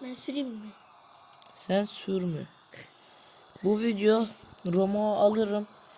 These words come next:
Speaker 2: eve götürürüm. Sonra da bitiririm. Neden? Bu videoyu fazla uzun tutmayalım. Hem bir de, e,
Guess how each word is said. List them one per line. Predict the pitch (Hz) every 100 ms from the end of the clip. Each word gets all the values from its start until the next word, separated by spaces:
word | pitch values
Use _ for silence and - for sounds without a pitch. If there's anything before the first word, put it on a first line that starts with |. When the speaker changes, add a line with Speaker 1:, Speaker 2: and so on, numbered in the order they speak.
| - 180
Speaker 2:
eve | 196 208
götürürüm. | 196 - 196 170 175 185 -
Sonra | - 208 202 190 180
da | 202 190
bitiririm. | 180 - 196 170 156 175 - - - - - - - - - 58 - - - - - - - - - - - - -
Neden? | 180 185 202 202 - -
Bu | 202 196
videoyu | 180 185 190
fazla | - 190 180 185
uzun | 185 185
tutmayalım. | 180 196 180 170 156 156 165 - - - - - - - - - - - - - - - - - - - - - - - - - - - - - - - - - - -
Hem | 185 175 175 160 156 156
bir | 190 202
de, | 214 208 190 - -
e, | 175 170 170